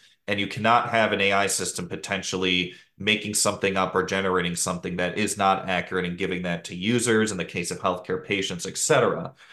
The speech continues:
So we're really starting to see that bifurcation of these two different channels of A I, both constrained and non-constrained. And the more we start talking, of course, being a healthcare-focused A I company,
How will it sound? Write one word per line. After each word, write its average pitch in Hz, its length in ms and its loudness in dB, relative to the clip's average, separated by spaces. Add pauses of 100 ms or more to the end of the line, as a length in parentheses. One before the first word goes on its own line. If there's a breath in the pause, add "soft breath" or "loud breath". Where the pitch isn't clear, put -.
(220 loud breath)
So 101 480 6
we're 107 100 2
really 180 240 8
starting 123 360 4
to 104 60 2
see 113 280 0
that 101 180 0
bifurcation 101 800 2
of 90 140 -2
these 90 220 -4
two 104 240 -4
different 92 340 -4
channels 95 460 -2
of 90 120 0
A 90 160 0
I, 98 300 4
both 90 260 -4
constrained 90 540 -6
and 82 80 -6
non-constrained. 87 880 -4 (600 loud breath)
And 101 100 0
the 101 40 0
more 113 280 8
we 117 140 4
start 110 340 4
talking, 110 420 2
of 92 120 -2
course, 90 300 0
being 92 320 -2
a 87 60 0
healthcare-focused 92 920 0
A 87 100 0
I 87 140 0
company, 87 600 -4